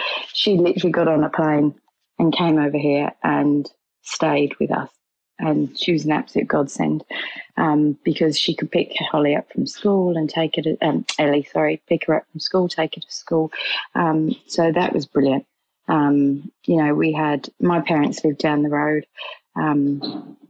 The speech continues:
and I remember, uh, they would, um, they would ring up,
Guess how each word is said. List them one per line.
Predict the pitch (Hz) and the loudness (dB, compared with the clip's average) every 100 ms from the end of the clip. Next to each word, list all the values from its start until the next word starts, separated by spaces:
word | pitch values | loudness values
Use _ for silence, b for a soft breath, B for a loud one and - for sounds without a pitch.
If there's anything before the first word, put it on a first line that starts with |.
| _ _ - | _ _ -4
and | 156 147 | 0 2
I | |
remember, | 143 143 151 147 143 139 139 139 _ _ _ _ _ _ _ - | 2 2 4 4 2 2 -2 -4 _ _ _ _ _ _ _ -4
uh, | - - - 151 - - - - _ _ _ _ _ _ _ _ _ - | 0 0 0 0 0 -2 -4 -8 _ _ _ _ _ _ _ _ _ -2
they | 165 151 | 2 2
would, | 143 147 147 139 - | 2 2 0 -2 -4
um, | - 147 143 143 143 _ _ _ _ _ _ - | -2 0 0 0 -4 _ _ _ _ _ _ -4
they | 147 | 0
would | 147 143 | 0 0
ring | 160 156 156 | 0 2 2
up, | 143 | 0